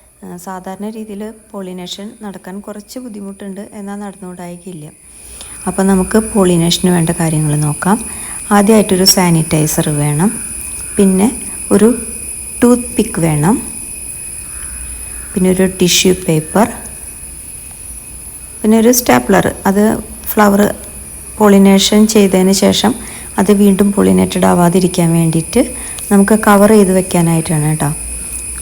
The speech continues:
അത് ഒരു സെല്ലോ ടേപ്പോ അങ്ങനെ എന്തായാലും വെച്ച് കൊടുത്താൽ മതി.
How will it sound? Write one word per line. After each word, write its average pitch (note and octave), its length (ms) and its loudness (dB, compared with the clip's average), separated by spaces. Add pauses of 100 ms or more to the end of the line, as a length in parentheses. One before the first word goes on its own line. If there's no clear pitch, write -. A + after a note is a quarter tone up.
(140)
അത് E3+ 120 0 (440)
ഒരു B3+ 220 6
സെല്ലോ A3 200 6 (100)
ടേപ്പോ G#3 300 4 (380)
അങ്ങനെ G#3 260 6
എന്തായാലും G#3 540 6
വെച്ച് - 180 -2
കൊടുത്താൽ - 280 -4
മതി. - 160 -8